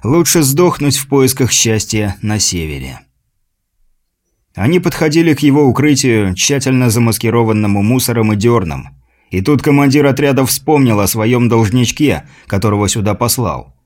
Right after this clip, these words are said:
Блин, зачем он это сделал? Поддался минутной слабости и выложил ему ухоронку. Боялся подставы и выстрела в спину. А опасаться нечего, все свои. Чужак запросто может обчистить тайничок,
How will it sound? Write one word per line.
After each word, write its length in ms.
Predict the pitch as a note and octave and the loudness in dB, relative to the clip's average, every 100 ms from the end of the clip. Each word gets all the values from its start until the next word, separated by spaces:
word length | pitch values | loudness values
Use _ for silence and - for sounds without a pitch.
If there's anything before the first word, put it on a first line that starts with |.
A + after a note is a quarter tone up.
| _ _ _ - | _ _ _ -10
Блин, 480 | F2 A2 B2 A2+ | -2 2 4 2
зачем 440 | F2+ A#2 - D#3 D3 | 0 -2 0 0 0
он 100 | C#3 | 0
это 180 | B2+ C#3+ | 0 0
сделал? 520 | B2 B2+ E2+ C2 - _ _ _ _ _ _ | 0 0 -2 -6 -16 _ _ _ _ _ _
Поддался 560 | A2+ B2 C3+ D#3 D3 D#3+ | -2 0 2 2 2 0
минутной 480 | C#3+ D#3 D3+ C#3 C3 | 2 0 0 0 0
слабости 540 | D#3 E3 C#3 A2+ C3 | 0 0 0 0 0
и 260 | A2+ G2+ B2 | 0 0 2
выложил 440 | D3+ D3+ C3 C#3 | 2 2 2 4
ему 320 | C3 C#3 C#3+ | 4 2 2
ухоронку. 640 | C3 C#3+ D#3 D3+ A2 D2 A#1+ - _ _ - | 0 0 0 0 -2 -6 -14 -20 _ _ -6
Боялся 480 | F2+ A#2 C3+ B2 A2 | -2 2 2 0 -2
подставы 600 | A#2 - - D3 A2+ F#2 | -2 -2 0 0 2 0
и 20 | |
выстрела 480 | G#2 A2 A#2 G#2+ A2 | 0 0 -2 -2 -4
в 60 | |
спину. 460 | - - A#2 D2+ G1+ _ _ _ _ _ _ _ | -4 -2 -2 -4 -10 _ _ _ _ _ _ _
А 160 | - G#2+ | -4 -2
опасаться 520 | A#2 D3+ F3 E3+ E3+ | 0 0 0 0 0
нечего, 460 | D3+ D3 C#3 G2 D#2+ | 2 2 0 -4 -4
все 200 | - G2 | -4 -4
свои. 520 | A2 B2 F#2+ E2 D2+ - _ _ _ _ _ _ _ | -2 -2 -2 -2 -6 -12 _ _ _ _ _ _ _
Чужак 460 | - B2+ A#2+ F3 C3 | -4 0 2 0 2
запросто 480 | E3 D#3 A#2+ - A#2 | 0 0 -2 0 0
может 340 | A#2+ G#2+ A2 | 2 0 -2
обчистить 540 | A2+ - C#3 - G2 | -4 0 -2 0 -4
тайничок, 680 | - G#2 A#2+ A#2+ F2+ C#2 - | -2 0 0 0 -4 -8 -16